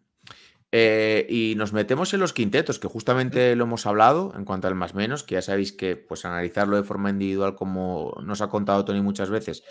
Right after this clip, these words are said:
Speaker 1: es un poquito trampa, un poco injusto, porque depende, pues eso, de con quién estás, y es mejor, pues, hacerlo, pues eso, mínimo, pues, por, por tríos y lo mejor, pues, un poco por quintetos.
Speaker 2: Mm.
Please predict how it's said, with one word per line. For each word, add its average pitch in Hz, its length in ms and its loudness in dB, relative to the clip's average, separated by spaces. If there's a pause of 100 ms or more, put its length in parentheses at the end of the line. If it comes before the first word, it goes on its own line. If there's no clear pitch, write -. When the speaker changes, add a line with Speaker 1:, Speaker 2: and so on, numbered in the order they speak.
(400)
Speaker 1:
es - 80 -14
un 101 100 -4
poquito 107 840 6
trampa, 131 360 8
un 117 100 0
poco 107 220 -2
injusto, 135 560 -4
porque - 220 -10
depende, 87 360 -4
pues 87 200 -10
eso, 85 180 -14
de 85 100 -20
con 80 160 -12
quién 95 160 -4
estás, 113 340 0 (380)
y 101 80 -2
es 95 80 0
mejor, 107 300 0
pues, 95 180 -4
hacerlo, 95 320 -2
pues 87 140 -6
eso, 82 200 -8
mínimo, 95 380 0
pues, 85 140 -6
por, 71 420 -8
por 73 180 -14
tríos 107 460 0
y 90 80 -4
lo 82 100 -8
mejor, 85 320 -10
pues, - 160 -12
un 85 120 -12
poco 98 200 -8
por 98 160 -8
quintetos. - 600 -16
Speaker 2:
Mm. 85 40 -16